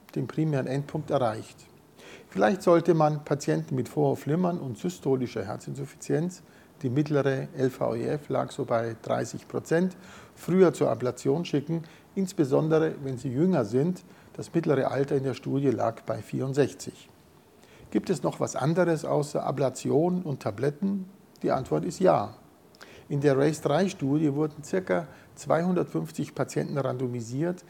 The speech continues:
entweder zu intensiver, optimaler medikamentöser Therapie plus Bewegungstherapie und Ernährungsumstellung, während die andere Gruppe sozusagen normal eingestellt war. Bei intensiver Therapie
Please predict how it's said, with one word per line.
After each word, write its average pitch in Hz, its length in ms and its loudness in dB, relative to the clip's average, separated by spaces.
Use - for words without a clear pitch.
entweder 160 560 2
zu - 140 -4
intensiver, 156 960 -2
optimaler 139 840 2
medikamentöser 127 880 -2
Therapie 120 680 -4
plus 156 240 4
Bewegungstherapie 165 1080 0
und 175 220 0
Ernährungsumstellung, 160 1200 0
während 139 540 2
die 143 120 0
andere 147 340 4
Gruppe 139 480 6
sozusagen 127 720 2
normal 127 500 6
eingestellt 120 640 -4
war. 113 240 -4
Bei 147 140 -2
intensiver 165 680 2
Therapie 147 720 0